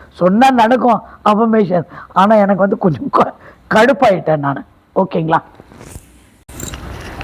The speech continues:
So, எனக்கு என்ன புரியறது இல்லை அப்படின்னா, அதே மாதிரி நேத்து ஒருத்தர், "என் நா-, நாய் காணோம், அதை தேடி கண்டுபிடிக்கணும், அதுக்கு நீங்க வந்து ஒரு அஃபர்மேஷன் சொல்லுங்க."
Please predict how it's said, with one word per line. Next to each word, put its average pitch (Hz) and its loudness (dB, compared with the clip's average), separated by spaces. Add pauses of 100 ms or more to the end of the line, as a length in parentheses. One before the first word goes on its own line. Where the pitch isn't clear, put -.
(400)
So, - 0 (180)
எனக்கு 240 2
என்ன 277 4
புரியறது 247 2
இல்லை 220 2
அப்படின்னா, 196 0 (2250)
அதே 277 4
மாதிரி 269 2
நேத்து 226 2
ஒருத்தர், - -2 (440)
"என் 190 0
நா-, 202 4
நாய் 220 4
காணோம், 196 0 (200)
அதை 190 0
தேடி 220 2
கண்டுபிடிக்கணும், 180 0 (280)
அதுக்கு 233 2
நீங்க 196 2
வந்து 180 2
ஒரு 175 2
அஃபர்மேஷன் 175 2
சொல்லுங்க." 156 -2